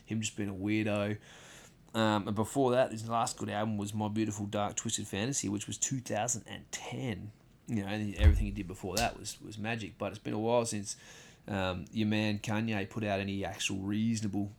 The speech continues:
music. So I was glad to hear that one. Um,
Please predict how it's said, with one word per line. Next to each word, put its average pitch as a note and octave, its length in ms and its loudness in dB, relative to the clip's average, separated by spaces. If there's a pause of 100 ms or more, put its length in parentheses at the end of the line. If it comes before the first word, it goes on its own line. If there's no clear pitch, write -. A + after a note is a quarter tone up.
music. A#2+ 380 2 (220)
So G#2 280 -2 (140)
I - 40 -4
was G#2 140 -2
glad A2+ 280 0
to G#2 40 -4
hear A2 200 4
that A2+ 160 0
one. C#3 260 -2 (600)
Um, A#2+ 720 -2